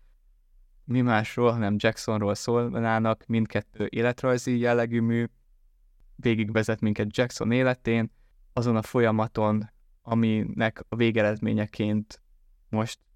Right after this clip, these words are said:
mindannyiunk berakhatja a Gyűrűk Ura filmeket, és megnézheti. Egyiket se sikerült még végigolvasnom,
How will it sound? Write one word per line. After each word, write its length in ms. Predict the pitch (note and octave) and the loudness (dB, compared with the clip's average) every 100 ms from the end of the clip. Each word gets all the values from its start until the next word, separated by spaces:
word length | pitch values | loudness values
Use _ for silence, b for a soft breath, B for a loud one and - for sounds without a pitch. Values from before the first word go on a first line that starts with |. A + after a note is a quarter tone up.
| _ _ - | _ _ -2
mindannyiunk 800 | A#2 A2 G#2+ G#2 G#2+ A2+ - _ _ | 2 2 4 2 0 -2 -10 _ _
berakhatja 840 | - G#2 G#2+ G#2+ G#2 - G#2+ A2 _ _ | -4 -2 0 0 -2 0 0 -2 _ _
a 220 | - G#2 A2 | -12 -4 -4
Gyűrűk 400 | B2 A#2 A2+ - | 2 0 0 -2
Ura 140 | A#2 | -4
filmeket, 480 | - A2+ A2 - - | -2 -2 -2 -4 -8
és 140 | - | -8
megnézheti. 760 | - A2+ A2+ - A2 - A2+ - - _ - - - - - | -2 0 0 -2 -4 -2 -4 -4 -20 _ -20 -20 -20 -20 -6
Egyiket 340 | - C#3+ C3+ B2+ | -2 0 -2 -4
se 100 | A#2+ | -4
sikerült 440 | B2 A#2 A#2 A2+ | -2 0 0 0
még 220 | A2+ A2 | -2 0
végigolvasnom, 1120 | G#2+ G#2+ A2+ A2+ A2+ A#2 A#2 - C3 C3 C3+ | 0 0 -2 -2 0 0 0 -2 -4 -2 -4